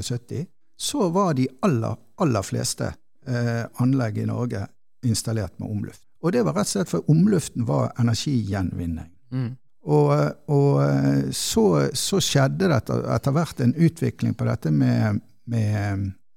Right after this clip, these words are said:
Speaker 1: eh, altså byggene endret seg først. Eh, de ble mye bedre isolert på grunn av, av energi ble, mm, brått en mye dyrere, eh, vare.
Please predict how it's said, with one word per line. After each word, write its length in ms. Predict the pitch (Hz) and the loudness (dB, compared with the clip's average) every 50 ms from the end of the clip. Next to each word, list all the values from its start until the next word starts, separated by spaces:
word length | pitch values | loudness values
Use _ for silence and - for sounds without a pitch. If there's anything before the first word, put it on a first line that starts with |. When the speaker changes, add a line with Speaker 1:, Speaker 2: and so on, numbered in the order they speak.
| - - | -16 -12
Speaker 1:
eh, 180 | - - - - - | -10 -8 -8 -4 -2
altså 160 | 127 - 135 | 0 0 0
byggene 480 | 113 - 180 170 131 113 120 113 104 104 104 | 4 6 6 6 6 4 0 0 0 0 2
endret 240 | 117 123 131 123 - | 4 4 4 2 0
seg 180 | - 107 101 | -2 -4 -6
først. 540 | - - 127 - - - - - - - - - - - - - - | -4 -4 -6 -6 -4 -8 -10 -10 -10 -16 -16 -18 -20 -20 -20 -10 -4
Eh, 360 | 117 113 110 110 110 110 110 | 0 0 2 2 2 2 0
de 260 | 110 107 - 123 113 | -2 0 0 0 0
ble 240 | 101 101 113 113 107 | 0 0 0 2 4
mye 300 | 107 110 120 123 123 120 | 4 6 6 6 4 2
bedre 460 | 110 131 - 117 127 127 110 101 110 | 0 -4 -6 -4 -4 -2 -2 -2 -2
isolert 500 | 104 - - 123 117 123 131 135 - - | -4 -4 -2 -2 -2 -2 -4 -6 -8 -4
på 100 | - 135 | -4 -2
grunn 400 | 117 123 135 143 127 113 107 107 | 0 4 6 8 8 8 6 6
av, 300 | 110 107 107 104 104 - - | 2 0 -2 -4 -6 -10 -6
av 280 | 104 110 107 98 101 - 113 | -4 -2 -2 -2 -4 -4 0
energi 540 | 113 110 104 104 - - - 147 120 110 107 | 0 0 2 0 -2 -2 -2 -2 -2 -2 -4
ble, 260 | 104 113 117 113 107 - | -4 -4 -4 -4 -4 -6
mm, 760 | - 113 110 127 131 - - 127 123 120 123 127 - 123 117 - - - - | -8 -8 -8 -8 -12 -14 -14 -14 -12 -12 -12 -12 -14 -14 -20 -20 -18 -12 -8
brått 220 | 123 110 - - | -8 -6 -4 0
en 100 | 117 107 | 2 2
mye 160 | 110 110 123 120 | 4 4 4 2
dyrere, 720 | 110 107 117 113 107 117 123 - 143 123 104 92 - 82 - - - - - - | 2 0 0 0 2 0 0 2 0 0 0 -2 -6 -8 -10 -14 -20 -20 -18 -10
eh, 140 | - 107 107 | -6 -4 -4
vare. 420 | 104 101 113 110 131 147 156 151 | -2 0 0 0 -2 -2 -4 -6